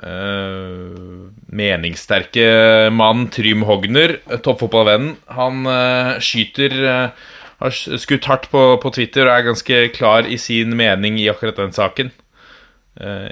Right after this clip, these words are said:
i, ehm, i pulsen, eh, videre skal vi snakke litt om en, eh, en mann som har sittet på sidelinjen i fjorten måneder, kan være til vei tilbake til Eliteserien og F K Haugesund,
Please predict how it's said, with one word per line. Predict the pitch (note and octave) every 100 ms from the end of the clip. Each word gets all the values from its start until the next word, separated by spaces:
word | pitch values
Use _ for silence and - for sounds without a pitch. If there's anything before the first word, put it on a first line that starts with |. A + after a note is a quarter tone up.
| -
i, | G2+ A#2 A#2+ A#2
ehm, | A#2 A#2 A#2 A#2 A2+ A2+ A2 A2+ _ _ -
i | A#2 A2+
pulsen, | A#2+ G#2 - C3 C3 C3
eh, | B2+ B2
videre | A#2+ G2 A2 A#2 B2 B2
skal | - A#2
vi | A#2 A#2
snakke | A#2 B2 A#2+
litt | A2 - A#2
om | A2+
en, | A2+ A2+ A2+
eh, | A2+ A2 - - - - _
en | - A#2+
mann | B2 C#3+ C#3+
som | C3
har | C#3 D3+
sittet | C3+ A2+
på | -
sidelinjen | D3+ A#2 A2+ A#2+ C3
i |
fjorten | - B2+ C3+
måneder, | A#2 G2 C3+
kan | C3+ B2+ B2
være | A#2 B2+
til | A#2
vei | A2+ A2
tilbake | G#2+ - A2+ G#2+ - A#2+
til | - A#2 A2+
Eliteserien | A2+ G#2+ - G#2 A2+ G#2
og | A2 A#2 -
F | - -
K | G#2+
Haugesund, | A2 F2+ F2 - D3+ F3+